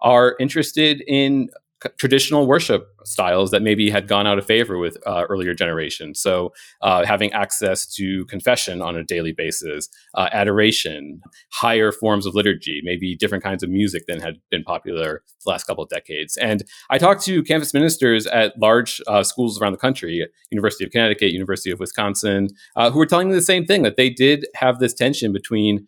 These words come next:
a style of liturgy and a style of parish that kind of the older generation liked and was used to and was vibrant and thriving,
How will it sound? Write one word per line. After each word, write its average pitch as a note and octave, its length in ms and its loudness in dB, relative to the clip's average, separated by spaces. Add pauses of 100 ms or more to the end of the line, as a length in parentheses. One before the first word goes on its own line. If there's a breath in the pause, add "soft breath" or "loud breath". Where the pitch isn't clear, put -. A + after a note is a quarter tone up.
(140)
a G#2 80 -2
style G#2+ 560 2
of F#2+ 160 -4
liturgy A2+ 480 0
and F2+ 80 0
a - 20 -6
style F#2+ 320 -2
of E2+ 80 -6
parish G2 460 -2
that F#2 300 0 (260)
kind G#2+ 120 -2
of F#2+ 40 -2
the F#2 100 -4
older C3 200 4
generation D#3 560 2
liked C#3 300 2
and C3 80 0
was G#2+ 100 -2
used C3 220 0
to D#3+ 120 -2
and C#3 120 0
was G#2+ 240 -4 (100)
vibrant G#2+ 380 2
and G2+ 100 -6
thriving, C3+ 460 2